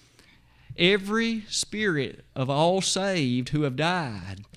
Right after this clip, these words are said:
are now in paradise, not yet in heaven. It is in light of that we might make this statement. Three times in the New Testament,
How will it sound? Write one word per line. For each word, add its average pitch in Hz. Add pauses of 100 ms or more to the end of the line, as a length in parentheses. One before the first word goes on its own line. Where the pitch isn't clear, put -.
(300)
are 131
now 147
in 143
paradise, 120 (140)
not 139
yet 190
in 170
heaven. 113 (1200)
It 165
is 190
in 160
light 170
of 139
that 175
we 156
might 156
make 151
this 151
statement. 139 (800)
Three 208
times 214
in 151
the 151
New 160
Testament, 127